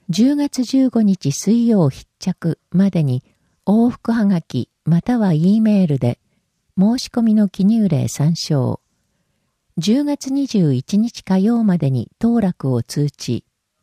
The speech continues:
事前振り込みが必要。問い合わせ、公益社団法人ゆとり千代田。電話、零三三二九四の八五五八。Eメール、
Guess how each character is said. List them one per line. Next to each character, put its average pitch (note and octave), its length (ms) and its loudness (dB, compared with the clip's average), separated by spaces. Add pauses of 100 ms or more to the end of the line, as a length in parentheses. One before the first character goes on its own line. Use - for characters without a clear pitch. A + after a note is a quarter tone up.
(160)
事 F3 220 0
前 C#4+ 200 0
振 C#4 140 -2
り C4+ 100 0
込 F#3 160 0
み D3 120 2
が A2+ 120 0
必 - 320 -6
要。 C#3 400 0 (760)
問 A3+ 240 0
い A3 80 0
合 F3+ 60 0
わ F3 120 0
せ、 - 320 -4 (480)
公 B3+ 260 2
益 C4+ 260 -2
社 A3+ 160 -4
団 A#3+ 240 0
法 A3+ 240 2
人 B2+ 420 -2 (180)
ゆ D3 160 0
と A#3 160 0
り A#3+ 140 -2
千 - 200 -4
代 E3 140 2
田。 C3 220 -4 (560)
電 F#3 280 0
話、 D#3+ 200 -2 (380)
零 G#3+ 220 2
三 D#3+ 440 -2 (200)
三 B3 380 -4
二 C4+ 260 -2
九 G3 260 0
四 F3+ 360 2
の A#2 220 -2 (160)
八 - 360 -6
五 A3 280 0
五 D#3 240 2
八。 D3+ 440 -6 (880)
E B3 200 2
メ G#3+ 260 2
ー - 20 2
ル、 B2+ 220 -2